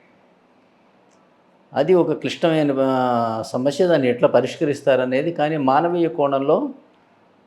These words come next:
అటు న్యాయస్థానాలు కానీ, ఇటు ప్రభుత్వాలు కానీ దాన్ని మానవీయ కోణంలో తీసుకొని వాళ్ళకి ఏదైనా కొంత ఊరట కలిగించాల్సిందే తప్పదు. అలాగే హైడ్రా పని ఆపేయమని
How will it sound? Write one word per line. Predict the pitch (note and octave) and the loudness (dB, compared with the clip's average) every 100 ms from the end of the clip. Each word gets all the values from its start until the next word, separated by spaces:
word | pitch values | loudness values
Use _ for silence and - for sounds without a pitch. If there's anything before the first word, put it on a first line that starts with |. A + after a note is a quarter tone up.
| - | -6
అటు | B2 B2 | -4 -2
న్యాయస్థానాలు | A#2 B2+ D#3+ - D3+ D3 D3 | 0 2 2 2 2 2 2
కానీ, | C#3+ D#3+ | 0 -2
ఇటు | D#3+ B2+ | -2 -2
ప్రభుత్వాలు | - A#2 A#2+ C#3+ C3 B2 | -2 -2 -2 2 2 2
కానీ | B2 D3+ F3 | -2 -2 -2
దాన్ని | C#3 C3 | 0 0
మానవీయ | A#2 B2+ D#3+ E3 D#3+ | 0 0 0 0 -2
కోణంలో | D3+ C3+ C#3 B2+ | -2 -2 0 -2
తీసుకొని | A#2+ A#2+ - C#3+ E3+ B2+ F3+ A#3 - _ B2 | -4 -8 -6 -4 -2 -4 -6 -8 -16 _ -4
వాళ్ళకి | B2 A#2 | -2 -2
ఏదైనా | A2+ D3 F3 D#3+ | -2 -2 -2 -2
కొంత | B2 B2 A#2+ D3+ B2+ B2+ F3 - _ _ - | -4 -6 -4 -2 -2 -4 -8 -16 _ _ -8
ఊరట | A#2+ D3 D#3+ | 0 2 2
కలిగించాల్సిందే | D3 B2 C#3 D3+ D3 C3 C3 A#2+ G#2 | 0 0 -2 -2 -2 -4 -4 -8 -8
తప్పదు. | - - A#2 F#2+ - _ _ _ _ _ _ _ - | -8 -6 -6 -8 -16 _ _ _ _ _ _ _ -8
అలాగే | B2+ F3 | -4 -2
హైడ్రా | C#3 B2+ C#3 G3 | 0 0 0 0
పని | F3 E3 | 0 0
ఆపేయమని | C#3+ D3 D#3 D#3+ C#3+ B2 D#3 D#4+ | 2 0 0 -2 0 0 -2 -4